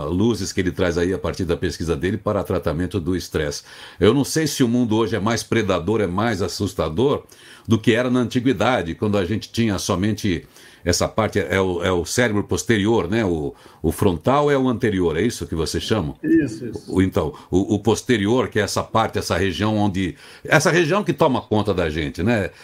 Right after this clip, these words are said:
Speaker 1: É, sem a gente mandar, ela já toma po-, por nossa conta. Antigamente, será, quando a gente era um animal sem essa parte emocional aqui de elaboração complexa, a gente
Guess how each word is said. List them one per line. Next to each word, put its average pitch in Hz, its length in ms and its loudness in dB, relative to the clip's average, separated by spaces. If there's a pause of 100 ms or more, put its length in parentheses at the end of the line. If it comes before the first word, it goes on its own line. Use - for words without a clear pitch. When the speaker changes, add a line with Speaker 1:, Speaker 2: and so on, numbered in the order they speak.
(140)
Speaker 1:
É, 78 420 0
sem 135 300 2
a 110 80 0
gente 110 240 -2
mandar, 98 380 0
ela 139 120 0
já 110 160 0
toma 104 460 0
po-, - 220 -6
por 92 260 -2
nossa 90 300 -4
conta. - 280 -10 (300)
Antigamente, 147 800 2
será, 92 240 -2
quando 151 240 0
a 131 60 0
gente 139 240 0
era 131 120 2
um 117 140 0
animal 98 640 2
sem 104 260 0
essa 95 240 -2
parte 92 500 -4 (320)
emocional 92 800 0
aqui 90 240 -4
de 85 120 -2
elaboração 87 640 -4
complexa, 90 600 -4 (460)
a 127 240 2
gente 120 560 -2